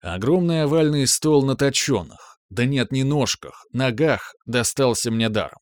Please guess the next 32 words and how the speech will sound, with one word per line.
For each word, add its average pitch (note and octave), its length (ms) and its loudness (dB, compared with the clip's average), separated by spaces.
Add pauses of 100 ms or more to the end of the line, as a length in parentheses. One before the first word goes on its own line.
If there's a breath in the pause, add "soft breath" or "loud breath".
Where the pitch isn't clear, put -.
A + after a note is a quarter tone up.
(800)
Из - 180 -4
коммуналки E3 540 0
на E3 240 4
Арбате D#3 500 2
выезжали C3+ 560 0
жильцы, C#3 560 2
получившие G#2 720 -2
ордера, G2+ 540 -2 (480 soft breath)
а F2+ 100 -8
вот A#2 180 -2
мебель D#3 400 2
они C3+ 220 2
оставляли. B2 720 -2 (380)
Тяжелые B2+ 600 2
и F2+ 40 -2
основательные A#2+ 880 0
раритеты A2 580 -2
начала G#2 420 -2
века. G2 320 -10 (1000)
Все D#3 420 0
эти D3 160 0
грандиозные C3+ 800 2
купеческие B2 720 0
шкафы A#2 560 0
и F#2+ 80 -2
монументальные A2+ 880 0
комоды A#2 560 -2
не A#2+ 160 -2
впишутся A2 640 -2
в F2+ 60 -6
малогабаритные G#2+ 880 0
квартиры. A2+ 640 -4